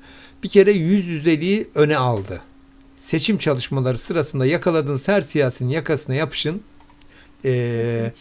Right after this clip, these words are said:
s-, e, şeklen tabii, gidip yapışın anlamda demiyorum ama siyasetçinin yakasına yapışmak bizim şeyimizde bir deyimdir. Fiili olarak kastetmiyorum. E, hangi mağduriyetiniz varsa o mağduriyeti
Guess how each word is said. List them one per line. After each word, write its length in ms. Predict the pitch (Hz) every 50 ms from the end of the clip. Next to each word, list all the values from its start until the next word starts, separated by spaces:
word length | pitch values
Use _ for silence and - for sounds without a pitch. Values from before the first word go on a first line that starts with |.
| - - - - - _ - - - - -
s-, 260 | - - - - - - _ - - - - - - - -
e, 200 | 135 123 123 120
şeklen 520 | - - - 175 175 139 - - 123 113 107
tabii, 280 | - 107 95 110 117
gidip 200 | 120 123 123 120
yapışın 340 | 127 131 131 - - - 143
anlamda 440 | 123 127 127 127 131 135 135 135 135
demiyorum 420 | 156 143 127 117 110 - - 247
ama 260 | 220 196 165 131 113 - - - - - - -
siyasetçinin 680 | - - 160 156 156 151 - 180 - - - 180 170
yakasına 400 | 165 143 - 170 156 - - 185
yapışmak 520 | 180 165 143 - - - 196 185 156 180 160
bizim 240 | 147 147 185 202 196
şeyimizde 560 | - 190 165 156 147 151 151 156 196 202 180
bir 220 | 196 165 139 123
deyimdir. 600 | 143 143 156 170 156 135 107 107 104 - - - - - - - - _ _ -
Fiili 480 | - - 156 147 156 151 170 175 -
olarak 360 | 123 147 147 151 156 143 - -
kastetmiyorum. 800 | 143 139 139 - - 160 147 - 139 123 113 117 147 196 262 - - - - - - - - - - - - -
E, 60 | 131
hangi 400 | 127 123 220 285 320 320 302 240
mağduriyetiniz 920 | 214 190 175 165 170 147 143 143 147 147 143 143 147 147 143 131 127 160
varsa 460 | 196 214 208 208 - - 208 240 -
o 140 | - 220 226
mağduriyeti 720 | 214 185 170 160 156 139 156 143 156 147 143 - 196 202